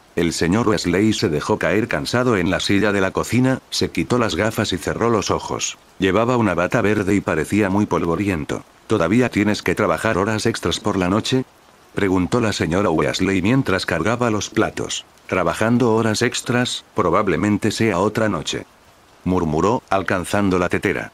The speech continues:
"Se estima que habrá nueve redadas por la noche". "He estado mirando a ese viejo Mundungus Fletcher durante mucho tiempo". El señor Weasley tomó un sorbo de té y suspiró aliviado. "No hay necesidad de trabajar tan duro,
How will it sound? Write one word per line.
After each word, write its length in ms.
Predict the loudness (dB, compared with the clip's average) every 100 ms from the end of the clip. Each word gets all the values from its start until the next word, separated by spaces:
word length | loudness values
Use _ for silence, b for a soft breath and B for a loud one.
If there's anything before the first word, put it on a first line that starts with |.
| -20 -8
"Se 260 | -2 0
estima 400 | 0 0 0 2
que 80 | 0
habrá 220 | 0 0
nueve 320 | 2 2 2 0
redadas 480 | 0 0 0 -2
por 160 | -2 -2
la 100 | 0
noche". 380 | 0 -2 -8 -10 _ _ _ _ 0
"He 160 | 0
estado 360 | 0 0 0 0
mirando 440 | 0 0 0 0
a 80 | 0
ese 200 | 0 0
viejo 380 | 0 0 0 0
Mundungus 640 | 0 0 0 0 -2 -2
Fletcher 500 | -4 -4 -2 -2 0
durante 380 | 2 0 0 0
mucho 360 | 0 0 0
tiempo". 460 | 2 2 2 0 -2 -2
El 160 | -2 0
señor 360 | 0 2 2
Weasley 380 | 0 0 0 0
tomó 360 | 0 2 2 2
un 140 | 0
sorbo 360 | 0 0 0 0
de 120 | 0
té 160 | 0
y 100 | 0
suspiró 480 | 0 -2 0 2 2
aliviado. 540 | 2 2 2 0 -4 -12 _ -2
"No 240 | 0 2
hay 120 | 2
necesidad 560 | 2 0 -2 -2 0 0
de 160 | 0 0
trabajar 440 | 0 0 0 -2
tan 280 | -2 0 2
duro, 240 | 2 2